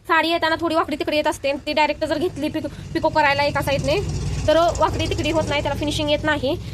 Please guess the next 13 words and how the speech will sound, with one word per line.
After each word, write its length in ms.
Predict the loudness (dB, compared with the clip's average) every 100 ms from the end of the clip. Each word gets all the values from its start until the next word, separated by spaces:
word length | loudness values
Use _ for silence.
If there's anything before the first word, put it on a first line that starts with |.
| -6
आणि 140 | -2 0
ह्याला 160 | 0
कट 180 | 0 -2
सरळ 340 | 0 2 4
एक 180 | 4 2
स्ट्रेट 320 | 0 -2 0
लाईनमध्ये 360 | 0 0 -2 -2
कट 120 | -2
करून 280 | 0 0 0
त्याला 300 | 0 0 -2 -4 -14 -20 -20 -18 -14
पिको 120 | -12 -2
करायला 300 | 0 2 0
घ्यायचंय. 360 | -2 -2 -4